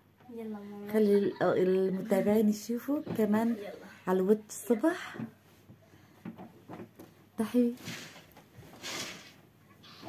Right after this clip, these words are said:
Speaker 2: جايز المشكلة من، بس لا لا، وطوا صوتكم مشان جايز لسه، لسه ما طلع الشمس.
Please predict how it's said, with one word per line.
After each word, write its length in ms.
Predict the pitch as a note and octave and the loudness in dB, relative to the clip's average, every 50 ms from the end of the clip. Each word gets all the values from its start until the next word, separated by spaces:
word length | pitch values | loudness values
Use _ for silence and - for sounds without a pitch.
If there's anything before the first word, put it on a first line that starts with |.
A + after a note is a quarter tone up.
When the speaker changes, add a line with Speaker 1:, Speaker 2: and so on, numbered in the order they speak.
| - - - - - - - - - | -16 -14 -14 -14 -14 -14 -8 -2 0
Speaker 2:
جايز 280 | A3+ A#3+ A#3 - - | 0 0 2 4 4
المشكلة 540 | A#3 G3+ G#3+ B3 - - - C4 A#3+ A#3+ C4 D4 D#4+ E4 D#4+ C#4+ B3 A3+ G#3+ G#3 G#3 | 4 4 4 2 2 2 4 6 6 8 8 6 6 4 6 6 6 6 6 6 6
من، 420 | G#3 G#3 G#3 G3+ G3+ G3+ G3+ G3+ G3+ - - - - - - - - - - F3+ F#3 F3+ - - - - - - - - - | 6 6 6 6 6 4 4 2 -2 -6 -12 -20 -20 -20 -20 -20 -20 -18 -14 -14 -14 -14 -16 -18 -20 -20 -20 -20 -20 -20 -16
بس 200 | - - - - | -14 -12 -10 -6
لا 60 | G3+ | -4
لا، 520 | G#3+ A3+ A3 G#3+ G#3+ G#3 G3+ - - - F#3+ | -4 -4 -4 -4 -6 -6 -8 -10 -12 -14 -12
وطوا 180 | G#3 - A#3+ | -8 -6 -6
صوتكم 480 | G#3 - - - G3 - - - G#3+ G#3 G#3 G#3+ G3 | -6 -8 -10 -14 -16 -10 -4 -2 -2 -2 -2 -4 -6
مشان 320 | F3+ - - - G3+ G3+ G3+ - - - - - - - - _ _ - - | -8 -8 -6 -4 -4 -4 -6 -10 -18 -20 -20 -20 -20 -20 -20 _ _ -6 -2
جايز 260 | G#3 G#3+ G#3 G#3 - - | -2 -2 -2 -4 -8 -12
لسه، 560 | A3 G#3+ - - - - - A#3 A3+ A3+ A#3 - - - _ _ _ _ _ _ _ - | -12 -10 -10 -10 -10 -8 -8 -8 -8 -10 -12 -16 -20 -20 _ _ _ _ _ _ _ -14
لسه 440 | G3+ - - - G#3 G#3 G3+ G3+ G3+ G3 - - - _ _ _ - _ _ - | -14 -12 -8 -6 -4 -4 -4 -4 -6 -8 -10 -18 -20 _ _ _ -20 _ _ -4
ما 120 | G#3 G#3+ | -4 -2
طلع 340 | G#3+ G#3+ F#3+ F3+ F#3 F3+ F#3 | -2 -4 -4 -4 -4 -6 -6
الشمس. 760 | F3+ - - - - G#3 G3+ G#3 G#3+ A3 - - - - | -8 -10 -12 -10 -8 -4 -2 -2 -2 -2 -4 -8 -12 -14